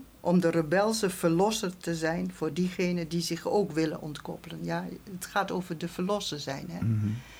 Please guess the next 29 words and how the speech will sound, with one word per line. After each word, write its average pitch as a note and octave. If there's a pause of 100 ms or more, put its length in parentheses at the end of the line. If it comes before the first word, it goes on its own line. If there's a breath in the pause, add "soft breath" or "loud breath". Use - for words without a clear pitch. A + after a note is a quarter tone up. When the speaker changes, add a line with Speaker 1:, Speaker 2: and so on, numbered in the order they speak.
(800 loud breath)
Speaker 1:
Dit F3+
is, G#3
eh, F3 (360)
ik F3+
vind G#3+
dit F3+
woord G#3
interessant F#3
omdat E3+
jij, E3
eh, E3+
je E3
hebt E3
jezelf F3
te G3
verlossen G3
en F3+
je F3 (380)
bent E3+
daar, E3+
daarmee E3
de F3
ver-, E3+ (240)
de F#3
verlosser. D#3+ (1000 loud breath)
Dat F#3
is G3+
een F3+
Christusenergie. D3+